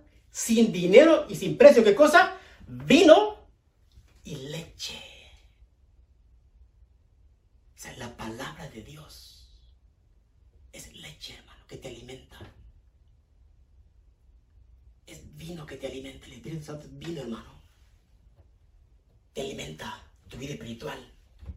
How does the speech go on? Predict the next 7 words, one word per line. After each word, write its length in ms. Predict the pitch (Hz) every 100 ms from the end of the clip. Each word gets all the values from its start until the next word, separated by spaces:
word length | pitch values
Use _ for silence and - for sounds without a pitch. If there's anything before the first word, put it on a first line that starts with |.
| - _ _ _ _ _ _ _ _ _ - -
Te 100 | 123
la 60 |
alimenta. 580 | 117 127 147 - - - _ _ _ _ _ _ _ _ _ _ _ _ _ _ - _ _ _ _ _ _ _ _ _ - - _ _ _ _ _ _ _ - _ _ _ _ _ _ _ _ _ _
Solo 240 | - 156
para 180 | 151 143
que 80 | 135
veas, 220 | 160 147